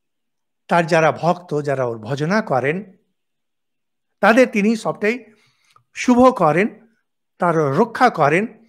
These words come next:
আর মৃত্যুর পরে তাকে সেই লোকে নিয়ে যান, যেখানে যারা শুভ কর্মীরা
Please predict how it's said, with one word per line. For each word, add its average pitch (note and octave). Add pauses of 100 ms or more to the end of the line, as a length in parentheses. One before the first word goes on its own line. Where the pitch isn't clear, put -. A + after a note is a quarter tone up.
(260)
আর F3 (300)
মৃত্যুর D#4
পরে F#3+
তাকে F3 (640)
সেই C#4+
লোকে F#3
নিয়ে F#3+
যান, D3 (540)
যেখানে F#3+
যারা E3+
শুভ C4
কর্মীরা F#3